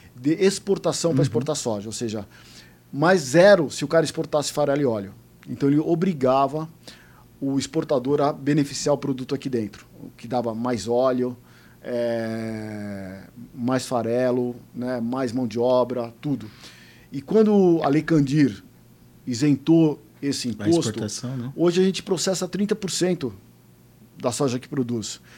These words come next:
Speaker 1: Eu acho isso um absurdo, né? Então, é, pode ser um pouquinho uma palavra aí contra o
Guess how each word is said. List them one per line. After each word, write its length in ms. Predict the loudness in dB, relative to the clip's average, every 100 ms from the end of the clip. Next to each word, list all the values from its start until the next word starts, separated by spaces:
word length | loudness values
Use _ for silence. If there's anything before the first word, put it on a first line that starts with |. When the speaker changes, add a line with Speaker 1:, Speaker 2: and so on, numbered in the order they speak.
| -14
Speaker 1:
Eu 60 | -12
acho 140 | -8
isso 160 | -8 -4
um 60 | -4
absurdo, 640 | -4 -4 0 0 0 -8 -18 -20 _ _ _ -12
né? 220 | -10 -10 -16 -20 -20 -16 -12
Então, 420 | 0 4 4 0 -8 -20 -20 -20 -20 -12 -4
é, 1200 | 0 0 2 2 0 0 -4 -6 -8 -8 -12 -14 -18 -20 -20 -4
pode 280 | 0 0 -2 -12 -20 -20
ser 180 | -8 0
um 60 | 0
pouquinho 560 | 0 0 4 4 4 -4 -18 -20 -20 -20 -10
uma 440 | -4 -2 -2 -4 -8 0
palavra 400 | 2 4 2 0
aí 100 | -2
contra 520 | -2 -2 0 -2
o 60 | -4